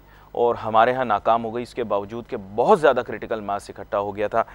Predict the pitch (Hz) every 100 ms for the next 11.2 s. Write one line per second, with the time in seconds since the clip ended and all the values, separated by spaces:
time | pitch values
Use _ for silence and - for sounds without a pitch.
0 | - - - - - 147 190 - 196 -
1 | - 220 139 120 117 131 185 143 123 120
2 | 127 123 113 117 101 101 123 117 123 107
3 | 104 113 117 113 104 107 107 107 127 143
4 | 131 107 131 196 180 127 104 101 101 101
5 | - 95 95 98 98 - 120 - - 117
6 | 123 120 120 107 110 113 107 117 - 101
7 | 95 98 95 98 101 101 95 - - -
8 | 117 131 123 104 98 98 92 92 92 -
9 | 95 85 87 95 107 123 143 - - -
10 | 135 147 143 _ - 160 151 139 - 131
11 | 151